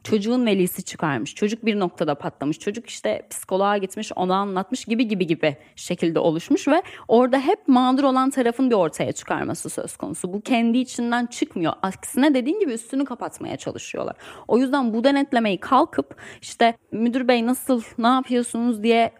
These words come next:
bu, bu, bu bir denetleme değil zaten. Yani o orada oturup çay kahve içmeye bir selama uğramış olmak. O yüzden bir an evvel bununla ilgili bir mekanizmanın başlatılması gerektiğini düşünüyorum. Şimdi son olarak bir de şunu belirtmek istiyorum. Bu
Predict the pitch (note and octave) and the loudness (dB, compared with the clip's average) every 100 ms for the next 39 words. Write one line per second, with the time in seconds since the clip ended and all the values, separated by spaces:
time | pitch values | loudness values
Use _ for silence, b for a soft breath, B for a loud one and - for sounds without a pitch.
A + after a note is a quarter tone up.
0 | _ A3 A3 C4 A3+ A#3+ B3+ A#3 A#3 - | _ -4 -2 -2 -2 2 6 6 4 2
1 | A3+ A3+ G#3+ G3+ D#3+ - - D3 C3+ D3+ | 2 2 0 2 2 0 -8 -6 0 4
2 | A3 B3 A3+ G3 - E4+ - C4+ B3+ A#3 | 6 6 4 0 -2 -8 -4 -4 -2 -6
3 | A3 A3 G#3 G3+ D4 D4 - A#3+ G#3+ G3 | -2 -4 -4 -2 0 -2 0 2 2 0
4 | F#3+ D3 - - - - - A3 C4+ B3 | -2 -2 -4 -8 -8 -6 0 2 2 0
5 | C#4 - B B - B3 C4+ A3 G#3+ F4 | -2 -4 B B 0 2 2 0 0 -2
6 | D#4 A#3 B3 C4 A3 G#3 G3 D4+ B3 A#3+ | 0 0 0 0 0 -2 0 0 0 0
7 | A3 B3 C4 A#3 C4 C#4+ A3+ G#3+ - G3 | 0 2 2 2 2 2 0 -6 -6 -6
8 | F#3+ F3+ D3+ C#3 - D#3+ - D3 - - | -4 0 0 0 -6 -6 -4 -8 -8 -6
9 | D#2 D#2 - _ b b C4+ C4 D#4 D4 | -6 -6 -10 _ b b 2 2 0 2
10 | C#4+ B3+ - - - A3 C#4+ - C4 A#3 | 2 2 0 -4 -10 -2 -2 2 2 4
11 | G3+ F3 - E3 - - F#3 B3 B3+ G3+ | 0 -2 -4 -4 -6 0 4 6 6 6
12 | A#3+ B3 - | 6 4 2